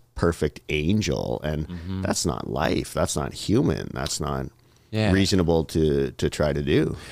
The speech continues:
Speaker 2: Some
Speaker 1: right?
Speaker 2: people say we are everything too, right? But, and everything is everything.
Speaker 1: Absolutely.
Speaker 2: Right?
Speaker 1: Uh,
Speaker 2: And then
Speaker 1: yeah.
Speaker 2: everything is connected too.
Speaker 1: Yeah.
Speaker 2: Some people think that too.
Speaker 1: Yeah, I think that's a beautiful thought. And I think,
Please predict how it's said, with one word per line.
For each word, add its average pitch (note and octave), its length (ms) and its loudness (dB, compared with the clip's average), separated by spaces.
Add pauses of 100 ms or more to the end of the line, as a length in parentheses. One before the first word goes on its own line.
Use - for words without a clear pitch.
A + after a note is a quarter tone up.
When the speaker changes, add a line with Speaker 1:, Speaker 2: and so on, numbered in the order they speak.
Speaker 2:
Some A#2 180 -2
Speaker 1:
right? A#2+ 60 4
Speaker 2:
people A2 220 2
say G2 220 2
we F2+ 180 6
are D#2+ 40 6
everything E2+ 520 0
too, - 320 -6 (480)
right? D2+ 320 -2 (140)
But, G2 200 -2
and G2 120 0
everything F2+ 520 0
is D2+ 160 -6
everything. - 480 -8 (160)
Speaker 1:
Absolutely. B2+ 480 0 (160)
Speaker 2:
Right? D#2 300 -8 (120)
Speaker 1:
Uh, E2 240 2
Speaker 2:
And - 120 2
then F2+ 120 0
Speaker 1:
yeah. G2 60 2
Speaker 2:
everything F2 400 -2
is D#2+ 120 -4
connected D#2+ 540 -8
too. - 300 -8 (140)
Speaker 1:
Yeah. C#3+ 140 2
Speaker 2:
Some C#3 120 2
people E2 240 -12
think - 260 -12
that - 200 -14
too. B1+ 240 -12 (300)
Speaker 1:
Yeah, A#2 480 4
I F2+ 120 4
think B2+ 280 2
that's - 480 -2 (200)
a D#2 80 -2
beautiful F2+ 760 0
thought. - 640 -6
And E2 160 -4
I E2+ 120 0
think, E2 440 0